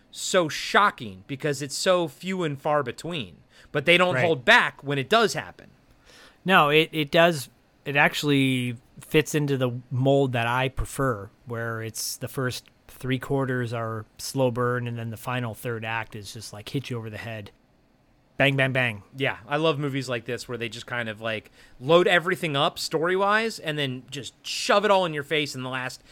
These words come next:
Speaker 1: fifteen minutes of the film.
Speaker 2: Right. I just wanna point out, too, the composer, Giu-, Giuli-, Giuliano Sorgini. Uh, n-,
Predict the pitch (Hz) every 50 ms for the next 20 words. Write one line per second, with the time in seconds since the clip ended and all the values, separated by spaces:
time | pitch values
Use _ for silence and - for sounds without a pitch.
0 | - - _ - - 165 - - 175 170 151 147 147 139 139 135 - 117 110 -
1 | - 127 120 107 92 85 67 - _ _ _ _ _ _ - 127 139 135 120 107
2 | - _ _ _ _ _ _ - 160 160 156 190 185 - 190 160 139 - 170 151
3 | 143 131 131 - - 156 151 139 131 120 - - 123 120 - 143 143 147 135 -
4 | 135 123 117 110 107 104 123 147 151 160 - _ _ _ - - - - _ _
5 | _ - 131 139 170 170 160 160 156 156 160 - - - - - _ _ _ _
6 | _ _ _ _ _ - _ _ - - 127 139 160 175 170 160 156 143 135 139
7 | 147 165 202 226 233 202 160 143 135 135 131 120 - - 160 139 131 120 135 175
8 | 185 160 127 117 117 113 120 135 - _ - - - - _ _ - 139 139 139
9 | 135 135 131 131 131 127 131 139 147 165 -